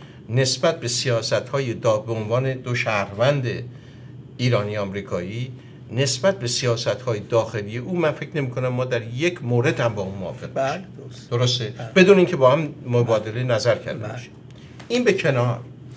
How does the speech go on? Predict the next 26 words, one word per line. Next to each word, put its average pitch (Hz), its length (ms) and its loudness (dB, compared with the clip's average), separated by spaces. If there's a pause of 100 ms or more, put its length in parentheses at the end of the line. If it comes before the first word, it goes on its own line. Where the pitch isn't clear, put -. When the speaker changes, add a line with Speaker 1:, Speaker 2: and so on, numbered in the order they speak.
(420)
Speaker 1:
حالا 202 280 2
ما 233 220 0
یه 247 180 -4
جنبه 190 360 2
دیگه 147 280 0
داریم، 113 380 -2 (440)
ما 170 120 2
ایرانی 156 520 4
هم 151 100 2
هستیم، 110 440 -4 (1500)
وضعیت 196 520 4
کشورمون 160 680 2
هم 147 100 0
می‌بینیم. 123 520 -2 (640)
این 269 160 6
آقا 208 240 10
هم 233 120 6
تو 180 100 0
کاخ 165 260 -2
سفیده، 113 500 -4 (420)
ما 226 100 -2
از 151 220 -2
این 175 100 -4
چجوری 123 360 0
می‌تونیم 101 340 -6
استفاده - 440 -14